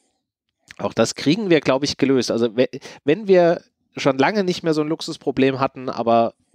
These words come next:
jetzt in dem Fall da jetzt irgendwie eine Aufstellung finden, wo wir sagen, da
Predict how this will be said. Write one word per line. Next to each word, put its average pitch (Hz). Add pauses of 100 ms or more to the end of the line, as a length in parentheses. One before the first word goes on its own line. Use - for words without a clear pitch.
(220)
jetzt 123
in 113
dem 123
Fall 120
da 113
jetzt 117
irgendwie 117
eine 113
Aufstellung 123
finden, 131
wo 113
wir 113
sagen, 110 (880)
da 120